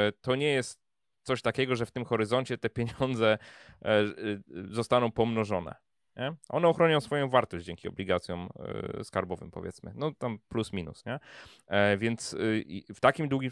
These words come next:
dłuższym horyzoncie czasowym to by się już dziesięć lat plus, to bym się naprawdę bardzo poważnie zastanawiał, zwłaszcza przy założeniu, że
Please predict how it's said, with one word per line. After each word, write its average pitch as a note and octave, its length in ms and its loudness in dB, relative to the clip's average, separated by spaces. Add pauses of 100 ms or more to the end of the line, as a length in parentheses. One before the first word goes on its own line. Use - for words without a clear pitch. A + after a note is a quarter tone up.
dłuższym C#3 300 -2
horyzoncie A2+ 360 0
czasowym G#2+ 340 -4
to B2 80 -8
by A#2+ 100 -12
się B2+ 140 -4
już B2+ 220 -6 (220)
dziesięć A2+ 300 -4
lat G#2+ 160 2
plus, G2 200 0
to - 80 -4
bym G#2+ 100 -6
się - 100 -4
naprawdę C#3+ 340 2
bardzo A2+ 260 4
poważnie G2+ 360 0
zastanawiał, F#2+ 440 -2
zwłaszcza B2 440 4
przy A#2 300 -2
założeniu, A#2+ 380 0
że A2+ 140 -4